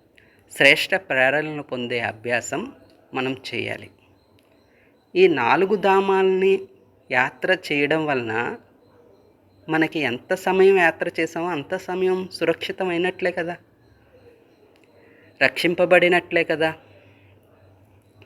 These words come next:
అంతేకాని పరంధామము యాత్ర చేయలేకపోతున్నాము, సూక్ష్మలోకానికి వెళ్ళలేకపోతున్నామని, ఈ వెళ్ళలేకపోతున్నాం, చేయలేకపోతున్నాం అనే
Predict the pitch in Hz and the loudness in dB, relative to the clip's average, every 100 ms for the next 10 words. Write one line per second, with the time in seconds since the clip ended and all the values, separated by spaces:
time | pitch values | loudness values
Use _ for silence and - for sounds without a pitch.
0 | _ _ _ _ - 143 156 175 143 120 | _ _ _ _ -16 -6 0 2 2 -2
1 | 151 - 117 123 135 143 143 139 139 131 | -2 2 2 2 -2 -2 -2 -4 -4 -6
2 | 127 123 117 - - _ _ _ _ - | -6 -6 -8 -12 -18 _ _ _ _ -12
3 | 147 127 - 147 - 113 110 120 - - | -4 -4 -4 -6 -6 -8 -4 -4 -6 -10
4 | 120 - 120 123 123 117 - 113 - - | -10 -8 -8 -8 -10 -10 -10 -10 -8 -4
5 | 139 131 127 - 117 113 - 180 - - | -2 0 -2 -2 -6 -6 -4 -2 -2 -10
6 | - - - 117 120 127 135 131 - 120 | -20 -20 -8 -2 0 2 2 0 -4 -8
7 | 117 123 117 120 117 113 117 165 - - | -6 -8 -6 -8 -6 -6 -6 -8 -12 -20
8 | - - - - - 147 143 127 - - | -20 -20 -20 -20 -8 -2 0 -2 -10 -4
9 | 127 123 135 139 139 - 127 - 123 123 | 0 2 2 0 -4 -8 -12 -8 -8 -6
10 | 123 120 113 113 123 139 - 135 127 123 | -8 -10 -10 -4 -2 -2 -6 -10 -8 -6
11 | 127 123 120 | -6 -4 -6